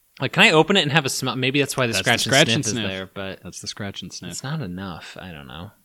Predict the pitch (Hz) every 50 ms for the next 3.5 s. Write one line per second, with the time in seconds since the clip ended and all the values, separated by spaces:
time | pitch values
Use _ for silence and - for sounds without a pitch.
0 | _ _ _ _ _ _ _ _ - 120 120 113 104 101 104 113 123 117 135 147
1 | 139 - - - - 131 123 113 104 101 98 95 92 90 87 87 - _ _ _
2 | _ _ - 107 107 104 - - 123 113 90 92 101 98 95 95 - - 101 92
3 | 87 85 85 82 82 80 80 80 80